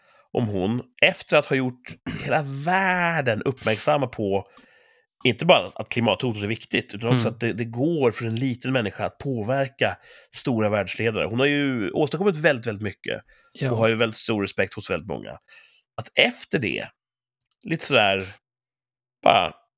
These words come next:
Speaker 1: utan att tänka på det i någon in-, intervju, så bara,
Speaker 2: Mm.
Speaker 1: "Nej, men alltså, förintelsen är ju en myt."
Speaker 2: <laughs>
Speaker 1: Det hade varit lite så här kul om hon,
Speaker 2: <laughs>
Speaker 1: "Jaha,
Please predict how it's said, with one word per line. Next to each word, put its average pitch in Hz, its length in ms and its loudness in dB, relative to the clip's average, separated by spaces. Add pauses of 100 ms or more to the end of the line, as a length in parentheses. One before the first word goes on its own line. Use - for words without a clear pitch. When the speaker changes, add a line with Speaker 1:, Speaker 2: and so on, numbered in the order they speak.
(880)
Speaker 1:
utan 151 200 4
att 135 60 -4
tänka 139 260 2
på 120 160 2
det 110 80 4
i - 20 2
någon 107 160 2
in-, 101 160 -4
intervju, 98 500 -4 (120)
så - 140 -4
bara, 117 180 4
Speaker 2:
Mm. 95 60 2
Speaker 1:
"Nej, 135 240 4
men 113 160 -2 (540)
alltså, - 480 0
förintelsen 135 600 0
är 104 40 2
ju 104 60 2
en 98 100 0
myt." - 380 -8 (640)
Speaker 2:
<laughs> - 600 0
Speaker 1:
Det - 80 -4
hade 226 160 8
varit 220 120 4
lite 170 200 -2
så 151 100 2
här 127 80 4
kul 156 420 4
om 117 180 2
hon, 107 140 2 (160)
Speaker 2:
<laughs> - 100 -20
Speaker 1:
"Jaha, - 140 4